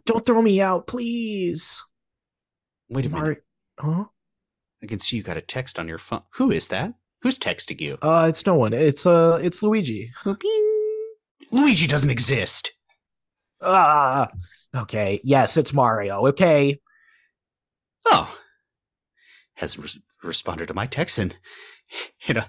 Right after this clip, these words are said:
Speaker 2: in a long time. Uh, oh, he saves me. He do-, doesn't have any time for me all of a sudden, huh?
Speaker 1: Princess Peach,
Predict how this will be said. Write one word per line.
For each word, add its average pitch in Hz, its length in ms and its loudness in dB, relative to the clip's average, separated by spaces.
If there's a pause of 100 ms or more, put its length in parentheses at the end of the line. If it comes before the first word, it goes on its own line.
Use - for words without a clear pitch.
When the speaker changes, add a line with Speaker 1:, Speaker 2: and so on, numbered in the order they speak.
(140)
Speaker 2:
in 131 100 -6
a 123 60 2
long 226 220 2
time. 113 220 -2 (260)
Uh, 123 100 -2 (180)
oh, 175 140 6
he 143 60 6
saves 160 380 2
me. 127 140 4
He 127 60 0
do-, 131 140 2
doesn't 123 360 0
have 120 120 0
any 104 140 -4
time 135 280 0
for 113 180 -2
me 98 120 -2
all 85 80 -2
of 80 80 -6
a - 40 -6
sudden, 76 340 -4
huh? 151 300 0 (1800)
Speaker 1:
Princess 208 340 -10
Peach, - 520 -16